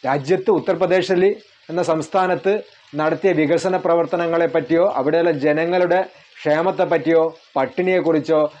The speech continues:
അല്ലെങ്കിൽ അവിടെയുള്ള ദാരിദ്ര്യത്തെ നിർമ്മാർജ്ജനം ചെയ്തതിനെ കുറ്റി-, കുറിച്ചോ അല്ല മഹാരാഷ്ട്രയിൽ അവിടെയുള്ള മുഖ്യമന്ത്രിക്ക്, യു പി മുഖ്യമന്ത്രിക്ക് സംസാരിക്കാനുള്ളത്. പകരം വെറുപ്പിൻ്റെയും വിദ്വേഷത്തിൻ്റെയും പ്രസംഗം നടത്തിക്കൊണ്ട്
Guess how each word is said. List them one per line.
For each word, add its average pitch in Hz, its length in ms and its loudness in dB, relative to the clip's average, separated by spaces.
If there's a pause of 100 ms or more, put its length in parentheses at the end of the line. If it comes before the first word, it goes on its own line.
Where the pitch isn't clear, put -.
(140)
അല്ലെങ്കിൽ 160 280 0
അവിടെയുള്ള 165 460 2
ദാരിദ്ര്യത്തെ 156 640 2
നിർമ്മാർജ്ജനം 156 680 0
ചെയ്തതിനെ 147 340 0
കുറ്റി-, 147 380 -4 (380)
കുറിച്ചോ 151 300 0
അല്ല 139 200 2 (640)
മഹാരാഷ്ട്രയിൽ 156 920 2 (280)
അവിടെയുള്ള 165 300 2
മുഖ്യമന്ത്രിക്ക്, 156 760 0 (680)
യു 156 220 0
പി 185 80 4
മുഖ്യമന്ത്രിക്ക് 156 600 0
സംസാരിക്കാനുള്ളത്. 143 920 0 (520)
പകരം 165 420 2 (380)
വെറുപ്പിൻ്റെയും 180 800 2
വിദ്വേഷത്തിൻ്റെയും 170 880 0
പ്രസംഗം 170 480 -2
നടത്തിക്കൊണ്ട് 151 640 0